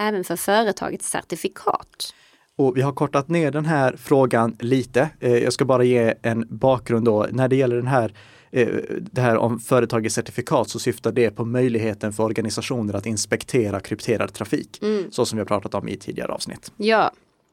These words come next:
Speaker 2: Vi lägger med en länk till det också för er som vill veta mer om det.
Speaker 1: Det gör vi.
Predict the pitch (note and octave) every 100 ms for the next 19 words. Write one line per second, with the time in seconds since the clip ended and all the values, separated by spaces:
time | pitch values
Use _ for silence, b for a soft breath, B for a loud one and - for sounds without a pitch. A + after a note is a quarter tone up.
0 | - - C3+ A2 G#2+ G2+ G2 F#2+ - -
1 | - - - - - A2 G2 G2+ - G2+
2 | - F#2+ G2+ A2 _ G3 G#3 G3+ E3 -